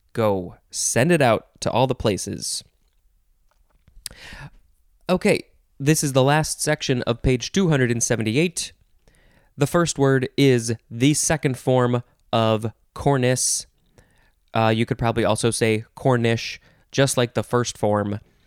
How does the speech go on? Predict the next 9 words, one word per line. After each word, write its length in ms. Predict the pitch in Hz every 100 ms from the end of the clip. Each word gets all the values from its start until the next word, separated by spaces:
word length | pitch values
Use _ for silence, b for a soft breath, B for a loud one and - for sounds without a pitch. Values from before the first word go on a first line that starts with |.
| b b b
This 360 | - 113 156 180
one 360 | 147 147 143 -
is 180 | 131 120
a 260 | 120 117 113 -
transitive 800 | - - 131 151 143 131 127 117
verb 340 | 113 123 120
from 280 | 110 123 117
seventeen 520 | 113 123 123 120 127
forty-four, 720 | 117 - 127 127 175 185 185